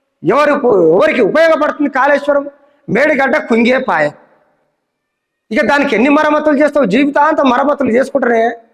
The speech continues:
పోడేనా? ఇట్లా చేసుకుంటా, చెప్పుకుంటా పోతే మీరు చేసిన పని ఒక్కటన్నా ఉన్నదా?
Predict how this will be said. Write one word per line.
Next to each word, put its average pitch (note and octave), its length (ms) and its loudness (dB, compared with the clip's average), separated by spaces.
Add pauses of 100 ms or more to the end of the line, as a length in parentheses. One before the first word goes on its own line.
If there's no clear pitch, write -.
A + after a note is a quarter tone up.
(380)
పోడేనా? A#3+ 400 0 (1000)
ఇట్లా A#3 260 -2
చేసుకుంటా, B3 880 0 (300)
చెప్పుకుంటా C#4+ 420 0
పోతే A3+ 640 0 (360)
మీరు D#3+ 240 -2
చేసిన A#3 380 0
పని A3 280 -2
ఒక్కటన్నా A3 640 -2 (1120)
ఉన్నదా? A3 340 -2